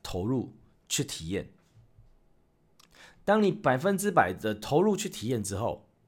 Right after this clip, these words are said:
得到了一些结果，这个结果有可能带给你好的体验，有可能带给你不好的体验，那没问题。那至少你得到了一个体验，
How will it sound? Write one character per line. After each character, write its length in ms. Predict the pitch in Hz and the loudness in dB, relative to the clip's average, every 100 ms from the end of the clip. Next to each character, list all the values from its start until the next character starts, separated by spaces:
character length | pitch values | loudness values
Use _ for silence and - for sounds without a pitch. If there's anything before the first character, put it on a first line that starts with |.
| _ _ _ _ _ - | _ _ _ _ _ 0
得 220 | 120 139 | 2 4
到 180 | 220 190 | 6 8
了 160 | 127 | 6
一 80 | 131 | 2
些 180 | - 139 | 0 -2
结 260 | 120 104 113 | -2 -2 -2
果， 200 | 92 80 | -4 0
这 100 | 196 | 2
个 80 | |
结 220 | 170 135 165 | 2 2 2
果 340 | 139 90 - _ _ _ _ _ _ - | 2 -2 -4 _ _ _ _ _ _ -2
有 140 | 185 | 0
可 140 | 170 | 2
能 180 | 120 113 | 0 0
带 280 | 123 208 190 | 0 4 4
给 180 | 117 110 | 2 0
你 140 | 110 | 0
好 160 | 95 78 | -4 -10
的 100 | 78 | -10
体 120 | 85 | -6
验， 100 | 107 | -2
有 80 | 147 | -2
可 100 | 123 | -2
能 140 | 98 | -2
带 160 | - 117 | -2 0
给 100 | 113 | -2
你 100 | 92 | -4
不 160 | - | -4
好 160 | 220 73 | -6 -6
的 120 | 67 | -14
体 160 | - 71 | -14 -12
验， 160 | 73 - - - - - | -10 -10 -12 -18 -20 -10
那 100 | 104 | -4
没 200 | 107 107 | 0 2
问 140 | 170 175 | 4 2
题。 200 | 101 - _ _ _ _ _ _ _ _ _ - | -2 -10 _ _ _ _ _ _ _ _ _ -10
那 80 | |
至 300 | 127 - 240 | -8 -4 -2
少 220 | 220 139 90 | 0 0 0
你 100 | 92 | -4
得 220 | 110 107 | -4 0
到 120 | 160 | 2
了 80 | 117 | 0
一 40 | |
个 100 | 104 | -2
体 200 | - 71 | -6 -8
验， 200 | 90 85 | -8 -8